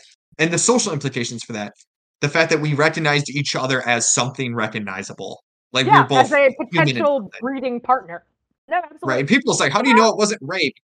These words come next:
Speaker 1: How do you know it's not rape?" It's like, "Oh, well, why are you jumping to that? Come the
Speaker 2: Yeah,
Speaker 1: fuck
Speaker 2: no,
Speaker 1: on."
Speaker 2: why is, that is the thing they always go to. And the same thing, like, we have Homo sapien Neanderthal hybrid evidence too, and we have Neanderthal
Speaker 1: Mm-hmm.
Speaker 2: D N A across the world.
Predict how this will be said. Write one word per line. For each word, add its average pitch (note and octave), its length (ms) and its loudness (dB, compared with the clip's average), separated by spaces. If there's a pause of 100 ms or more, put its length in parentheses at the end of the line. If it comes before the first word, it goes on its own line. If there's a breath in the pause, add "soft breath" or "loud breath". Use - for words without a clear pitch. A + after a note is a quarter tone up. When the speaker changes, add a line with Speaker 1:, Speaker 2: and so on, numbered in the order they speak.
(180)
Speaker 1:
How B3 80 2
do D4 60 -2
you D4+ 60 -6
know D4 80 -2
it's A#3 120 -4
not A3+ 180 -6
rape?" F#3+ 220 -2
It's D3+ 100 -4
like, - 160 -6
"Oh, D3 280 6
well, C#3 160 2
why G3 160 4
are C4 40 2
you F3+ 180 0
jumping C#3 580 -2
to B2 120 -6
that? G#2 300 -6 (220)
Come G#3 200 0
the C#3+ 120 -4
Speaker 2:
Yeah, D#4 140 -2
Speaker 1:
fuck C#4+ 180 0
Speaker 2:
no, C4 140 -4
Speaker 1:
on." G3+ 120 -4
Speaker 2:
why B3+ 300 -2
is, B3+ 80 -12 (300)
that A#3+ 300 -8
is A#3 200 -16
the G#3 80 -18
thing A3 240 -14
they G3 100 -8
always F#3 260 -10
go F#3+ 220 -10
to. G#3+ 160 -12
And E4 100 -4
the G4+ 60 -10
same B4 220 -10
thing, A4+ 180 -6
like, C#4 180 -4
we E4 140 -8
have D4+ 240 -4 (1040)
Homo C#4+ 200 -2
sapien D#4 520 -8
Neanderthal C#4+ 540 -10
hybrid F3 400 -8
evidence G3 480 -14
too, F3+ 440 -14
and G3 180 -8
we A3+ 100 -12
have A3+ 160 -4
Neanderthal A#3 500 -2
Speaker 1:
Mm-hmm. A#3+ 160 -12
Speaker 2:
D E4+ 100 -6
N D#4+ 80 -6
A E4 240 2
across B3 600 -6
the D4+ 120 -10
world. B3+ 640 -4